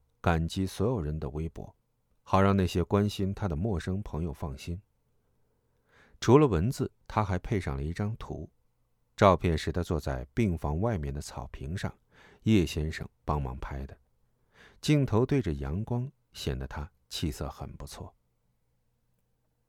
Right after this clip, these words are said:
车里，石简刷着网友们暖心的留言，看到有趣的，不忘念给叶先生听。叶先生笑点似乎变低了，时不时发出两道愉快的轻笑声。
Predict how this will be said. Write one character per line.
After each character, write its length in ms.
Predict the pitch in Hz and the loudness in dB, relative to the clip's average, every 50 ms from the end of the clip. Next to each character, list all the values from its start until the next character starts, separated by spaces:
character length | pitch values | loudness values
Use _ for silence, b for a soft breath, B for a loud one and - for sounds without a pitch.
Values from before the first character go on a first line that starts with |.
| _ _ _ _ _ _ _ _ _ _ _ _ _ _ _ _ _ _ _ _ | _ _ _ _ _ _ _ _ _ _ _ _ _ _ _ _ _ _ _ _
车 220 | - - 104 95 92 | 2 6 6 6 6
里， 240 | 78 71 62 - - _ _ b b b b b b b b b | 4 2 -4 -8 -12 _ _ b b b b b b b b b
石 260 | b - - 110 117 117 | b 2 6 6 6 8
简 240 | - 101 92 87 | 6 4 4 4
刷 220 | 85 - 110 98 98 | 4 2 2 2 4
着 120 | 90 87 | 2 2
网 240 | 76 76 71 82 98 | 0 2 0 0 2
友 140 | 95 76 69 | 0 0 0
们 200 | 69 71 71 - _ | -2 -4 -6 -8 _
暖 280 | - - 76 69 67 65 | -6 -4 -4 -4 -4 -6
心 200 | - - 107 107 | -4 -2 -2 0
的 80 | 95 80 | -2 -2
留 220 | 69 69 76 95 | -4 -4 -4 -6
言， 300 | 90 - - 69 73 - _ _ _ _ _ _ _ _ _ _ _ _ _ - | -6 -8 -10 -14 -16 -18 _ _ _ _ _ _ _ _ _ _ _ _ _ -2
看 180 | - 127 120 117 | 4 4 6 8
到 100 | 113 107 | 8 6
有 220 | 92 85 82 78 | 6 4 2 2
趣 220 | - - 120 110 | 0 0 0 2
的， 160 | 90 80 76 b b b b b | 2 0 -2 b b b b b
不 140 | - 90 | 4 6
忘 180 | 101 101 92 90 | 6 6 6 6
念 200 | 92 98 87 76 | 4 4 2 0
给 200 | - 73 71 - - | -2 -6 -8 -8 -6
叶 180 | - 110 92 | -4 -2 -2
先 240 | 80 - - 87 87 | -2 -2 -2 -4 -2
生 180 | 85 76 64 65 - | -4 -6 -8 -8 -10
听。 260 | - - 87 90 104 _ _ _ _ _ _ _ _ _ _ _ _ _ _ b b b b b b b b | -8 -6 -6 -6 -8 _ _ _ _ _ _ _ _ _ _ _ _ _ _ b b b b b b b b
叶 180 | b 151 151 | b 8 8
先 200 | 135 - - 147 | 8 6 4 2
生 160 | 139 - 131 113 | 2 2 0 0
笑 280 | - - 151 135 110 | 0 2 2 2 2
点 180 | - 78 69 - | 0 -2 -4 -4
似 140 | - - 95 | -4 -4 -4
乎 140 | - 107 | -4 -4
变 220 | - - 107 78 69 | -4 -2 -4 -4 -4
低 220 | - - 107 120 127 | -4 -4 -4 -4 -4
了， 140 | - - _ _ _ _ _ _ _ | -8 -10 _ _ _ _ _ _ _
时 220 | - - - - 143 | -6 -2 2 2 2
不 120 | 143 - | 2 2
时 180 | - - 120 117 | -2 -2 -2 0
发 180 | - 127 123 | 2 2 0
出 160 | 120 - 123 | 0 0 0
两 220 | 113 87 67 65 71 | 0 0 0 -2 -2
道 180 | - 82 78 - | -2 -2 -2 -2
愉 180 | - 95 98 127 | -2 0 0 0
快 240 | - - - 101 76 | -2 -2 -4 -4 -4
的 80 | 71 | -4
轻 280 | 69 - - 110 117 123 | -6 -4 -4 -4 -4 -4
笑 220 | - - 110 80 | -4 -6 -6 -6
声。 180 | - - - | -8 -10 -12